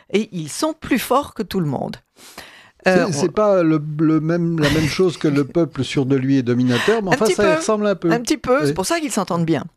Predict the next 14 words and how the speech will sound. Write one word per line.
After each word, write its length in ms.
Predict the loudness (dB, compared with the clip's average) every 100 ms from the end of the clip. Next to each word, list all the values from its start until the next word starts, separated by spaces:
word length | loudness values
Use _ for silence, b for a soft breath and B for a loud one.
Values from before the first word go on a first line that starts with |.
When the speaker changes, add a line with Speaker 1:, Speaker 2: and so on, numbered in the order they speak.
| -4
Speaker 2:
Oui, 180 | -4 -4 _ _ -8
oui. 120 | -2
Speaker 1:
Et 100 | 0
donc, 360 | 2 0 0 -6 -12 -12 B B 0
euh, 1080 | 2 4 2 2 0 0 -2 -4 -6 -8 -12 -14 -18 _ -20
notre, 1160 | -14 -4 0 0 -2 -4 0 2 2 2 0 -4 B B B _ _ -16 -4
notre 380 | -2 -2 -4 -2
George 320 | -2 0 0
Orwell 580 | 0 0 2 2 0 -2 -2
à 140 | 0 0
Eton 280 | 0 0 0 0 -4 -8 B B
va 280 | -2 -2 -2
se 140 | -6
trouver, 760 | -12 -10 -8 -4 -2 0 0 -2